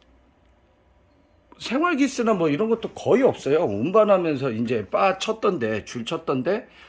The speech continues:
그런데 살짝 자국 남은 거 외에는 뭐, 굳이 막 엄청나게 흠집 찾으려고 노력하시지 않는 이상은 보이지는 않습니다.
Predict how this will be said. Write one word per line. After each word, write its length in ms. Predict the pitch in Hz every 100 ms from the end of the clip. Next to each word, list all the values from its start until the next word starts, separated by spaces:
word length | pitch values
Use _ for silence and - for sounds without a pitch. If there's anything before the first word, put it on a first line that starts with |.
| - -
그런데 380 | 139 165 151 151
살짝 380 | - - -
자국 420 | - 104 104 139 127
남은 320 | 95 107 135
거 100 | 127
외에는 580 | 92 92 98 160 147 87 _ _ _ _ _ _ _ _ _
뭐, 280 | - 123 143
굳이 460 | - - 180 262 233
막 340 | 175 160 - -
엄청나게 840 | 98 175 208 226 214 180 185 151 - - - - _
흠집 460 | - 285 269 262
찾으려고 580 | - 247 220 226 220 190
노력하시지 680 | 139 127 190 - 156 156 143
않는 300 | 104 131 151
이상은 380 | 131 123 139
보이지는 580 | 143 110 123 127 123 165
않습니다. 640 | 95 95 - 101 101 127